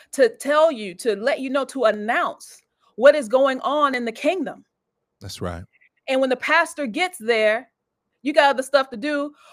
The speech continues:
Speaker 1: or you stone him.
Speaker 2: <laughs>
Speaker 1: <laughs> The pastor is being drained by people who, who just want to get a word, get a word, get a word, get a word. What you got next? What you got next? What you got next?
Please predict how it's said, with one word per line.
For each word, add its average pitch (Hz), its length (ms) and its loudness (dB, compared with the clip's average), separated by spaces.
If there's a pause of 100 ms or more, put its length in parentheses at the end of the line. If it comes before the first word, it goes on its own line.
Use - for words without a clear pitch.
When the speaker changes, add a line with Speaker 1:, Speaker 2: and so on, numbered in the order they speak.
(120)
Speaker 1:
or 269 120 8
you 269 120 2
stone 285 360 4
him. 120 160 -16 (1600)
Speaker 2:
<laughs> - 0 -
Speaker 1:
<laughs> 277 100 0 (2250)
The 294 80 -4
pastor 320 480 2
is 285 100 -2
being 285 260 -2
drained 233 880 -2 (1080)
by 240 180 2
people 294 420 -2
who, 285 380 -4 (200)
who 285 140 -4
just 269 320 0
want 269 280 0
to 226 60 -8
get 254 160 0
a 240 40 2
word, 277 320 6
get 262 100 -2
a 262 40 0
word, 262 240 4
get 254 100 -4
a 269 40 -2
word, 262 220 4
get 247 80 -2
a 254 40 2
word. 262 220 4
What 262 120 -2
you - 60 -14
got 247 140 4
next? 254 180 -2
What 233 120 -6
you - 20 -20
got 254 160 2
next? 254 160 -4
What 262 120 -8
you - 40 -10
got 254 160 0
next? 262 260 -2